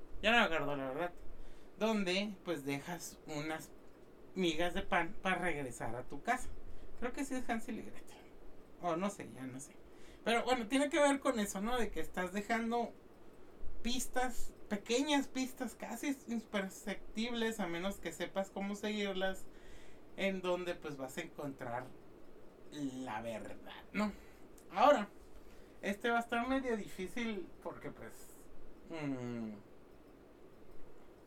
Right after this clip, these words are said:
¿cómo lo diré? Bueno, ya se les voy a decir esta,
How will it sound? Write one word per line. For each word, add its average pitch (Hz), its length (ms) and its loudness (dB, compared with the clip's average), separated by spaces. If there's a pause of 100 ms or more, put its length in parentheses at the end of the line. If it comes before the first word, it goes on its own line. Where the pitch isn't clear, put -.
(1400)
¿cómo 247 240 2
lo 226 100 4
diré? 90 400 -4 (1500)
Bueno, 190 240 6 (540)
ya - 220 2
se 202 100 -2
les 160 120 -2
voy 170 100 4
a - 20 4
decir 165 200 -2
esta, 147 380 0